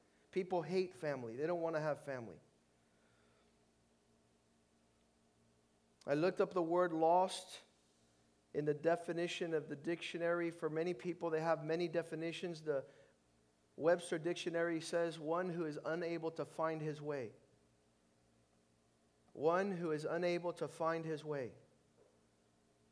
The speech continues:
The Greek word for lost is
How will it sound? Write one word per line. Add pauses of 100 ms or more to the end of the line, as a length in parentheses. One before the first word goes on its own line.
(840)
The
Greek
word (560)
for
lost (100)
is